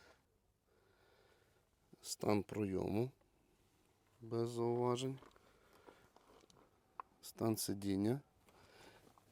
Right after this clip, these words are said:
Ще раз, важіль К П П з цієї сторони. Стан водійського сидіння.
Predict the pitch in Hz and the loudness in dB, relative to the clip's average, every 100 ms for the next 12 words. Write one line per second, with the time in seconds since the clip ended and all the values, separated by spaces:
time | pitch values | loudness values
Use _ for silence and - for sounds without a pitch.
0 | - - - 104 98 98 - - 107 104 | -18 -10 -2 0 0 -2 -10 -10 -4 -4
1 | 101 92 90 90 98 113 - 135 135 - | -4 -6 -8 -8 -6 -8 -6 -6 -6 -6
2 | 135 139 139 135 - - - - - - | -8 -6 -8 -10 -18 -20 -20 -20 -20 -20
3 | _ - - 107 95 98 98 95 - - | _ -14 -6 -4 -4 -6 -6 -8 -10 -10
4 | 104 - 120 117 123 139 139 | -10 -8 -8 -4 -2 -2 -4